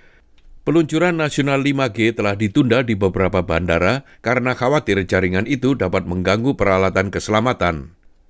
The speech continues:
Berikut ini sebuah laporan tentang hal tersebut yang disusun oleh Omar Dehen untuk S B S News. Teknologi nirkabel generasi kelima atau disingkat lima G menjanjikan internet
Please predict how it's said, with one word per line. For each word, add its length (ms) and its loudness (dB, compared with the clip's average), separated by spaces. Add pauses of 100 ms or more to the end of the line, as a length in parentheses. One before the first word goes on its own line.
(240)
Berikut 320 2
ini 240 2
sebuah 400 -2
laporan 560 0
tentang 320 -2
hal 240 -2
tersebut 560 -2 (160)
yang 240 -2
disusun 400 -2
oleh 400 0
Omar 480 -2
Dehen 400 -2
untuk 320 -4
S 240 -6
B 160 0
S 160 -4
News. 580 -2 (1120)
Teknologi 720 2
nirkabel 640 2
generasi 480 0
kelima 480 0
atau 240 -2
disingkat 480 -2
lima 320 -2
G 320 0 (240)
menjanjikan 640 0
internet 480 0